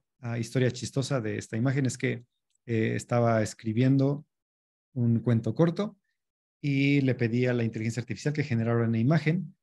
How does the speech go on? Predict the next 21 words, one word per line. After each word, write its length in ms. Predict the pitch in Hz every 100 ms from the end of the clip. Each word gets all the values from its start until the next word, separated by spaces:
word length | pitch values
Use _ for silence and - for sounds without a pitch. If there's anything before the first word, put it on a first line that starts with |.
| _ _ -
pero 200 | 147 156
la 160 | 143
forma 380 | 123 - 170 175
en 80 | 165
la 120 | 127 127
que 300 | 139 120 120
me 220 | 123 117
generó 380 | - 117 113 131
la 100 | 151
imagen 480 | 165 170 165 170 147
me 100 | 127
hizo 200 | 131 131
cambiar 540 | 123 117 120 123 120
la 80 | 113
historia 360 | 110 - 151 131
porque 200 | 123 123
dije, 160 | 110 -
"Ah, 140 | 170
sería 220 | 185 170
interesante 640 | 180 190 147 - 147 151 160
que 360 | - 139 160